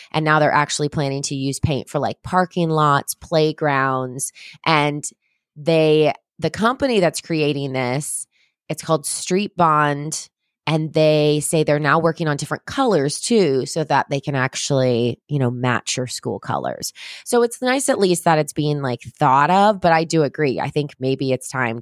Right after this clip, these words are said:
to start thinking about indoor, let's do some improv, you know?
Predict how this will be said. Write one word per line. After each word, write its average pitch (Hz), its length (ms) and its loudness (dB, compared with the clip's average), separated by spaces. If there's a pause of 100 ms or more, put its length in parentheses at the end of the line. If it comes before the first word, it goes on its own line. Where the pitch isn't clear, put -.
(120)
to 107 360 -4 (520)
start - 320 0
thinking 147 260 -2
about 135 240 2
indoor, 135 800 0 (640)
let's - 200 -2
do 359 140 2
some 381 220 -6
improv, 226 600 0 (120)
you 185 120 -2
know? 170 300 -2